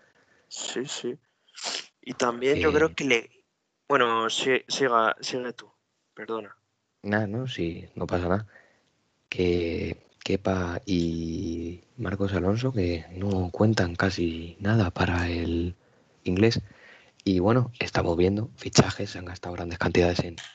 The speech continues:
Speaker 2: Ziyech, Havertz y Werner, que no terminan de cuajar. Incluso Werner no tiene ese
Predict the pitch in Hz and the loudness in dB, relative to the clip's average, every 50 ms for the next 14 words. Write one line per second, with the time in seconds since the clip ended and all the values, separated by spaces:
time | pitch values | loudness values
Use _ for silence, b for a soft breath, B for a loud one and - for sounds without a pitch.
0 | - _ - - 98 87 85 92 92 90 - - - - - - - - 92 90 | -20 _ -10 -8 -6 -6 -4 -4 -6 -6 -8 -14 -20 -20 -20 -20 -14 -10 -10 -8
1 | 90 92 95 101 - - - - _ _ _ _ _ _ _ _ - 90 87 82 | -8 -10 -12 -14 -18 -20 -20 -20 _ _ _ _ _ _ _ _ -14 -12 -12 -12
2 | 85 82 82 87 98 101 110 123 135 151 - - - - 90 95 98 120 113 110 | -12 -14 -12 -10 -8 -4 -2 -2 -2 -4 -4 -8 -12 -8 -8 -4 0 0 2 2
3 | 110 120 120 117 98 - - - - - 110 117 113 90 - - 90 87 - - | 0 0 -2 -2 -4 -4 -6 -6 -2 2 2 2 2 0 -2 -6 -8 -8 -8 -8
4 | 87 85 87 98 104 117 123 127 131 175 - _ b b b b b b b b | -6 -4 -2 -4 -2 -2 -2 -4 -4 -6 -8 _ b b b b b b b b
5 | - 104 95 101 104 101 - 113 110 120 123 120 113 110 101 95 90 95 - - | -16 -10 -6 -6 -4 -2 -2 -2 0 2 2 2 2 0 0 -2 -6 -8 -12 -18
6 | _ - - 101 - - 104 104 101 92 92 92 | _ -18 -14 -10 -6 -2 -2 0 -2 -2 -6 -10